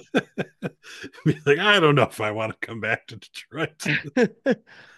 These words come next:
Speaker 2: Um, I think he'll get a shot. I think he'll look at it as, "Hey, I'll have, I know the scheme. I'll have an opportunity to break into some playing time." At the same time, he might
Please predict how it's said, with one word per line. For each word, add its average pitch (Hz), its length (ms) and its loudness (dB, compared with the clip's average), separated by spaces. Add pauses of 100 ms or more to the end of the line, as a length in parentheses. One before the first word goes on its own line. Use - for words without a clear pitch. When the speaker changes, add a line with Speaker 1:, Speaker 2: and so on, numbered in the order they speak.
(280)
Speaker 2:
Um, 131 540 0 (220)
I 208 80 0
think 262 120 -2
he'll 269 120 2
get 240 160 -6
a 226 60 -4
shot. 165 440 -2
I 143 100 -6
think 156 160 -6
he'll 156 160 -2
look 160 220 -4
at 160 160 -4
it 156 140 -6
as, 139 320 -6
"Hey, 123 500 -8
I'll 120 220 -4
have, 127 240 -4
I 135 160 -4
know 139 160 -2
the 147 100 -4
scheme. 139 380 -8
I'll 120 80 -4
have 120 160 -4
an 117 80 -6
opportunity 120 840 -6
to 107 500 -8 (920)
break 127 440 -6
into 127 180 -6
some 120 200 -8
playing 123 400 -8
time." 113 540 -6 (760)
At 131 120 -10
the 123 100 -16
same 120 260 -8
time, 120 460 -8 (1700)
he 139 80 -4
might 123 240 -2